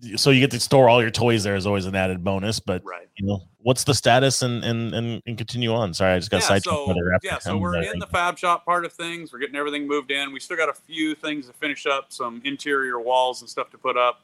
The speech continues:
Speaker 2: uh, just for safety's sake whenever we're running the plasma and the laser and all that stuff. Um, the car museum side of things, uh, right now, a third of that building, uh, Greg set up for his wife, Jody, um,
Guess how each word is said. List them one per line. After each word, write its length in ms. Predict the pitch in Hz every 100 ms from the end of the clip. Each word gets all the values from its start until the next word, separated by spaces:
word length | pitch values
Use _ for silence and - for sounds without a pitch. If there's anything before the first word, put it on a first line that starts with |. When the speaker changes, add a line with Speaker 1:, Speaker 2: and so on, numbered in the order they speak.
| -
Speaker 2:
uh, 420 | 113 110 110 110
just 200 | 107 117
for 80 | -
safety's 400 | 110 123 127 117
sake 260 | - 127 120 -
whenever 280 | 113 113 113
we're 240 | 110 107
running 240 | 107 113
the 80 | 110
plasma 520 | - 110 110 107 113 113
and 80 |
the 60 | 101
laser 360 | 104 107 107 107
and 80 | 107
all 140 | 107
that 140 | 110 -
stuff. 220 | 120 117 _ _ _ -
Um, 380 | 117 113 104 98
the 280 | 110 107 107
car 220 | - 160 175
museum 540 | 175 151 151 156 156
side 300 | - 151 151
of 120 | 151
things, 540 | - 151 156 156 - -
uh, 300 | 120 117 113 110 110
right 260 | 127 135
now, 440 | 127 131 139 135 135 _ _ -
a 100 | - - -
third 300 | 190 202 214
of 160 | 147 120
that 260 | 131 127
building, 600 | 131 147 143 139 139 135 123
uh, 300 | 117 113 110
Greg 260 | 110 131 127
set 200 | 147 131
up 180 | 139
for 160 | - 131
his 140 | 117
wife, 280 | 110 120 147 _
Jody, 340 | 120 135 156 - _ _ _ -
um, 480 | 110 110 104 104